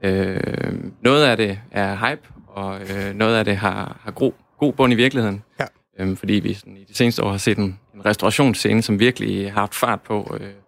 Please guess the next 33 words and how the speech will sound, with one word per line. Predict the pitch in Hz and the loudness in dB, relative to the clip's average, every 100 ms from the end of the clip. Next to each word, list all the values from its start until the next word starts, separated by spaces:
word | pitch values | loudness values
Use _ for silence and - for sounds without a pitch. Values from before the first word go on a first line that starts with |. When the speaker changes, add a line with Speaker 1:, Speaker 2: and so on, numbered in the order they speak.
| _ _ | _ _
Speaker 1:
men | 104 | 0
også | 98 110 113 | 2 2 0
haft | 104 - | -2 -2
nogle | 101 98 | -4 0
klare | 131 113 117 127 | 0 0 0 -2
visioner | 113 - 131 107 - - _ _ _ _ _ _ _ 98 | -2 2 2 0 -6 -20 _ _ _ _ _ _ _ -20
øh, | 101 98 - | -18 -20 -10
sådan | - | -2
hvad | 101 | 0
de | 110 | 0
gerne | 110 107 | 0 2
ville, | 113 123 147 - | 0 -2 -6 -4
Speaker 2:
Ja. | 98 95 98 | -2 0 -2
Speaker 1:
øh, | |
og | 104 | 0
det | 113 | 0
har | 110 | 0
blandt | 101 104 | 0 0
andet | 110 104 | 2 2
også | 104 | 2
involveret, | 104 101 107 117 98 98 _ _ _ 101 | 2 2 2 2 0 -6 _ _ _ -20
øh, | 95 98 104 | -20 -6 0
ja, | 107 | 2
vinsiden. | 113 131 - 110 120 _ - | 2 2 2 -4 -4 _ 0
Speaker 2:
Hmm. | 139 123 _ - - - - | 0 -2 _ -14 -14 -10 -2
Og | 127 | 2
hvad | 143 | 2
er | |
det | 160 151 | 2 0
så, | 156 | 0
det, | 151 127 113 107 101 104 | 2 4 4 4 2 0
det | 110 | -2
præcis | - 117 - 139 - | 0 0 2 2 0